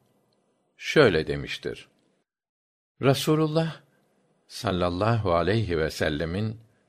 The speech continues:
vefatından sonra Ebu Bekir, Ömer'e, Allah onlardan razı olsun,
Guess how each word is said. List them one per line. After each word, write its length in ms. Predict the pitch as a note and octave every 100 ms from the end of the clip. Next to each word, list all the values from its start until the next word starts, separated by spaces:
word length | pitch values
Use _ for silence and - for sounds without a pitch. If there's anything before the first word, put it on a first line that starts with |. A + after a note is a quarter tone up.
| _ _
vefatından 880 | - G#2+ G#2 A2 A2 A#2+ A2+ A#2 C3
sonra 680 | A#2+ F#2+ D2 C#2 F2+ A2+ A#2 _ _ _ _ _ _ _ _ _
Ebu 340 | C3+ B2+ C#3+ C3+
Bekir, 580 | C3+ - D#3+ D#3 - _ _ _ _ -
Ömer'e, 580 | A#2 F#2+ F2+ G2 A#2 B2 - _ _ _ -
Allah 360 | A#2+ A#2 A#2
onlardan 640 | G2+ G2 F2+ E2+ D#2 F#2+ F2+
razı 320 | F2 E2 F#2
olsun, 440 | G2+ G2+ B2+ C3